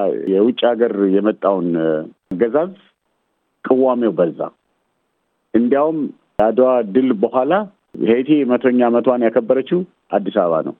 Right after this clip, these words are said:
በኢትዮጵያ ኦፍ አሜሪካ እየተባለች። ከኩባ ሁሉ መጥተው የአጼ ምኒልክ፣ ኦ ምኒልክ የሚል ጋዜጣ በብራዚል ሁሉ።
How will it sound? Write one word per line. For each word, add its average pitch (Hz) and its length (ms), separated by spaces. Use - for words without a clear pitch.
በኢትዮጵያ 110 680
ኦፍ 95 220
አሜሪካ 101 420
እየተባለች። 80 560
ከኩባ 110 460
ሁሉ 110 280
መጥተው 117 360
የአጼ 107 260
ምኒልክ፣ 120 400
ኦ - 160
ምኒልክ 120 360
የሚል 113 240
ጋዜጣ 113 300
በብራዚል 98 1120
ሁሉ። 98 200